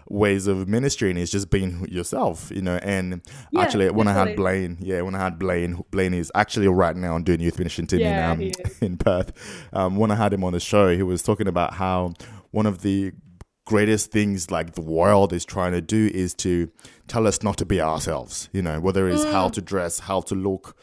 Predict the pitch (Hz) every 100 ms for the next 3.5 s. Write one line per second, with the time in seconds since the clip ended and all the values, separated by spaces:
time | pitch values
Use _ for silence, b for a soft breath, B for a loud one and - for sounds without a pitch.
0 | b 107 101 98 98 - 98 - 98 90
1 | 98 101 104 92 104 98 95 - 147 156
2 | 113 - - 151 139 120 110 107 104 113
3 | 120 117 120 104 98